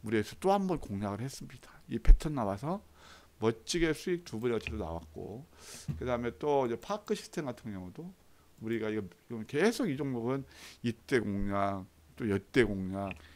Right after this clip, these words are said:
그렇게 수익해서 수익을 내고 있단 말이에요. 그래서 결국은 이제 우리가 공략한 종목들은 최근에 위드텍,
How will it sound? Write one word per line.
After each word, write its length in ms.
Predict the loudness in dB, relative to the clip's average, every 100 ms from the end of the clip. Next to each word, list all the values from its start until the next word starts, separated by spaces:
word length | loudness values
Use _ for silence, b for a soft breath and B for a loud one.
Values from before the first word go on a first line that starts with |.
| B
그렇게 260 | -10 -8 -6
수익해서 920 | 2 2 2 -6 -6 -4 0 0 0
수익을 340 | -2 0 0
내고 180 | 0 0
있단 260 | -2 -2 -2
말이에요. 360 | -2 -4 -6 -10 B B B B
그래서 220 | -8 -8
결국은 800 | -4 -4 -2 -2 0 2 2 -2 -6
이제 80 | -6
우리가 400 | -4 -2 0 0
공략한 480 | -2 -6 -6 -8 -10
종목들은 920 | -10 -10 -8 -6 -4 0 0 -2 -8 -16 _ _ _ -12 -12 -12 B B B B -4
최근에 580 | -2 0 0 0 -2 0
위드텍, 880 | 0 4 2 0 -2 4 4 2